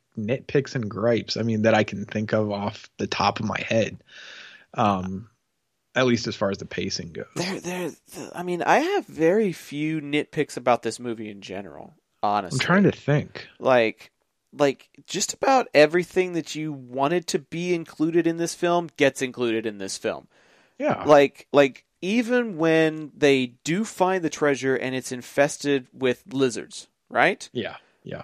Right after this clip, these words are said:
Speaker 2: They had just spent the entire previous day eating those sweet onions that Sam talked about in the flashbacks, where he said, "The lizards don't bother me because of the onions."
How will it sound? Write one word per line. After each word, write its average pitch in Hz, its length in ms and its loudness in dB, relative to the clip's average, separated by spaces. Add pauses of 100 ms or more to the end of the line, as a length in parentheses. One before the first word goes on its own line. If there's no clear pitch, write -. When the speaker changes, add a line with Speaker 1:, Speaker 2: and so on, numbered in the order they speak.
(120)
Speaker 2:
They 165 240 10
had 240 140 4
just - 300 -6
spent - 840 0 (400)
the 165 220 -4
entire 196 540 0
previous 180 540 -2
day 139 580 4
eating 180 360 -4
those 151 260 4
sweet 185 420 -4
onions 131 540 0
that 123 180 2
Sam 190 520 0
talked 151 400 6
about 98 560 0 (420)
in 156 200 0
the 131 80 0
flashbacks, 165 920 -2 (640)
where 123 160 -2
he 143 160 0
said, 147 560 4 (520)
"The 143 340 6
lizards 156 580 0
don't 151 340 2
bother 143 340 6
me 127 140 -8
because 131 460 -2
of 127 120 -8
the 120 140 -6
onions." 180 500 -6